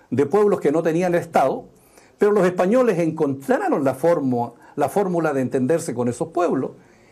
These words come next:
y esa fórmula fue un instrumento jurídico que se llaman los parlamentos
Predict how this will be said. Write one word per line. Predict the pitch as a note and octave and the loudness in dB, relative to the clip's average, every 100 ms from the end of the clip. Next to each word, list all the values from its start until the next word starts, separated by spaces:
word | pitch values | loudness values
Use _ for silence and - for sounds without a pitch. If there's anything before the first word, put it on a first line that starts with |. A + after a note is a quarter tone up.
| _ _ - | _ _ -4
y | E3 | -2
esa | B3+ A#3+ | 0 2
fórmula | B3+ D4+ D4 G3 | 0 0 0 0
fue | - A3+ A#3+ B3 - - _ _ _ _ _ | 2 2 2 -2 -8 -20 _ _ _ _ _
un | D#3+ E3 | 0 0
instrumento | E3 E3 G3+ A3 G#3 | 0 0 0 0 0
jurídico | E3+ G3 A3+ G#3 | 0 2 2 0
que | D3+ | 0
se | D3+ | -2
llaman | G3 F#3+ | 0 0
los | D#3 | -2
parlamentos | D3 A2+ B2 D#4+ D#3 - G2+ - - | -2 -2 0 0 -2 -2 -6 -6 -14